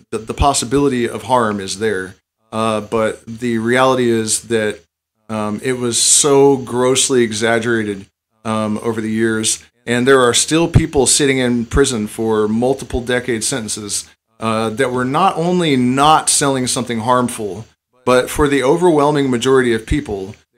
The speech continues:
they were providing medicine that was desperately needed, um, that has benefits not only to the individual, but to the entire,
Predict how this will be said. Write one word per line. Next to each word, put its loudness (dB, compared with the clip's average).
they 2
were 2
providing 2
medicine -2
that -4
was -6
desperately -4
needed, -4
um, -4
that 0
has 0
benefits -2
not 0
only -2
to -10
the -2
individual, -4
but 0
to -4
the -4
entire, 0